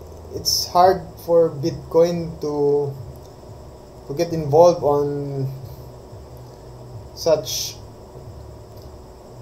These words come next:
kapag nagkamali ka ng transaction kasi solid yung transaction nila. Kung ano yung binigay,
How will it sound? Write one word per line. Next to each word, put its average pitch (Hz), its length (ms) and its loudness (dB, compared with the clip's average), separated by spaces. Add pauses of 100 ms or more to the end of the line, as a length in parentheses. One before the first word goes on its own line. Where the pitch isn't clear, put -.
(300)
kapag 165 320 4
nagkamali 156 720 4
ka 151 80 4
ng 143 320 -4
transaction 139 600 -2
kasi 139 400 -2
solid 151 440 2
yung 147 160 -2
transaction 139 520 -2
nila. 135 280 0
Kung 156 160 0
ano 170 120 -2
yung 175 160 -4
binigay, 139 600 0